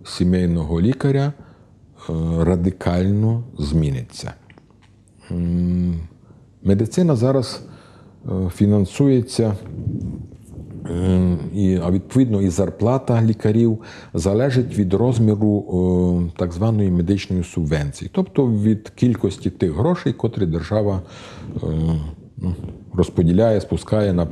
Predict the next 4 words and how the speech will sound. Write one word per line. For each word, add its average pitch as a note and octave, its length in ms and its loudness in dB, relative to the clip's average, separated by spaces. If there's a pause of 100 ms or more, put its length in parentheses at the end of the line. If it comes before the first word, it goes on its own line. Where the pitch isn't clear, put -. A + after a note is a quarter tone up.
(340)
певний, E2+ 460 2
е, D#2+ 300 -2
регіон. D#2 540 -2 (2500)
О, E2+ 480 0